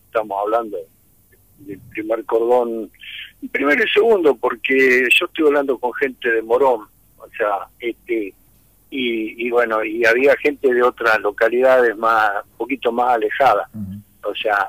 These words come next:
Speaker 1: este, no, no, en ese sentido, bien, o sea, no, no es un, no, no ha sido,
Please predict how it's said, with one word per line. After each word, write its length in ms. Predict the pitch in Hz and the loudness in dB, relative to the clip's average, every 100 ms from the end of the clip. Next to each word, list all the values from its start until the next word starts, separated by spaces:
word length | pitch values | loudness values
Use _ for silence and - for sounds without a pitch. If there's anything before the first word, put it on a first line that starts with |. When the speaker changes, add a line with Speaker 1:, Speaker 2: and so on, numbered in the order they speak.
| - | -6
Speaker 1:
este, 400 | 113 - 117 110 | -10 -8 -6 -4
no, 320 | 180 180 170 | 0 0 0
no, 200 | 156 170 175 | 0 -2 -2
en 80 | |
ese 160 | 180 160 | -4 -8
sentido, 880 | - 160 - 185 175 156 139 123 117 | -10 -10 -4 2 4 6 6 6 4
bien, 340 | 156 190 139 117 _ _ | 2 0 -2 -8 _ _
o 120 | - | -6
sea, 160 | 104 101 | -4 -2
no, 320 | 110 107 95 _ _ _ _ _ _ | -2 -2 -4 _ _ _ _ _ _
no 260 | 113 127 131 | -2 2 2
es 240 | 139 - | 2 0
un, 640 | 127 123 117 117 113 110 _ _ _ | -2 -6 -8 -10 -12 -16 _ _ _
no, 380 | 127 139 165 165 151 | -4 2 4 4 4
no 160 | 190 | 4
ha 80 | 190 | 4
sido, 680 | 185 214 208 196 165 143 | 4 2 6 8 8 6